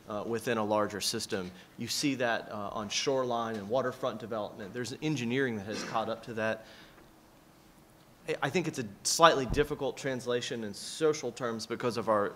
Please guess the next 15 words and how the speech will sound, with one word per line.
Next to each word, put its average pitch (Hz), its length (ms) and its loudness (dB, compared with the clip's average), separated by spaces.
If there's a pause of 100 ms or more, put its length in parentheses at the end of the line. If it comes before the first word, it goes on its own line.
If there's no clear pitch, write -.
(120)
tremendous 113 440 0
status 104 440 -2
quo 120 240 -2
bias. 147 580 -4 (360)
Um, 117 200 2
but 120 140 6
I 120 100 8
think 117 480 -2
those 127 400 4
who 123 140 0
live 120 240 2
along 110 500 4
any 147 300 2
shoreline, 101 580 -2
along 101 280 -8